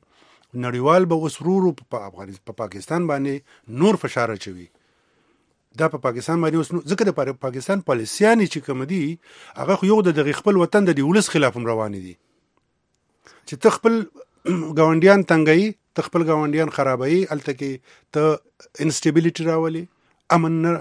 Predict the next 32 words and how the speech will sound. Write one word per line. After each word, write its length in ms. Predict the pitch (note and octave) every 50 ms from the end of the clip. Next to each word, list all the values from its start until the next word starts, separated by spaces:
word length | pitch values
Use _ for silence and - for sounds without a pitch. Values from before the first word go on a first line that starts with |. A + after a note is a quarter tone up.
| D3 C#3+ C#3+ C#3 C#3+ C#3+ C3+ A2+ F#3 E3+
نه 40 | E3+
پرېږدي. 400 | - F#3 F3 E3+ D#3+ F3 F3+ F3+ - _ _ _ _ _ _ _ _ _ _ A#2+
نو 120 | A2+ G#2+ D#3+
دغه 180 | E3+ D#3+ D#3 B2 C3
ګاونډیان 420 | A#2+ A#2 A#2 A#2+ B2+ D#3 D#3+ D#3 B2 A#2+
به 80 | - -
سبا 240 | A2+ A#2 D3 D3
په 480 | C#3 - _ _ _ _ _ - G#2+ - _ _ _ _ -
پاکستان 340 | B2+ B2 C#3 - - E3+ E3+
کې 80 | E3 E3+ F#3 F3+
دا 20 | E3+ -
کار 160 | F#3+ F#3+ G#3+
نه 100 | G3+ -
کوي. 120 | F3+ E3+ - _ _
یعنې 120 | C#3 D3 D#3 E3
مطلب 240 | D#3+ - F#3+ E3+ -
ته 60 | F#3+
چې 500 | - F#3 F3 E3 - _ _ _ - C3+
یو 140 | C#3 C#3 F3
حق 100 | D#3 D#3 D#3+
ځان 160 | F3+ F3+ E3+ -
ته 140 | F#3 E3+
اخلي، 180 | - D#3 C#3+ C#3
نو 80 | C#3 D3+
دا 100 | D3 D#3
حق 120 | D#3+ D#3+ F#3
بل 40 | F#3+
ته 120 | F3 -
هم 120 | G3+ C#3+ A2
ورکوي 200 | G#2 - G#2 F#2+ -
که 100 | G2+
نه؟ 60 | G2